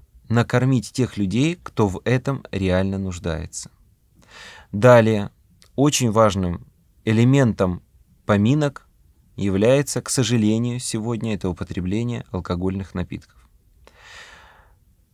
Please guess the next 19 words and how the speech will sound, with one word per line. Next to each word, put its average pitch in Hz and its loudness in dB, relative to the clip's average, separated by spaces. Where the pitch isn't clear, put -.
Праведный 143 6
Иоанн 139 4
Кронштадтский - -4
говорил 101 0
следующее: 87 -4
"Кто - 0
усопших 123 -2
водкой 104 -4
поминает, 113 -2
тот 98 -4
им 90 -2
больших 131 -2
мучений 110 -4
доставляет". 87 -6
Эти 147 0
слова 143 4
праведного 104 4
Иоанна 110 0
Кронштадтского 143 -4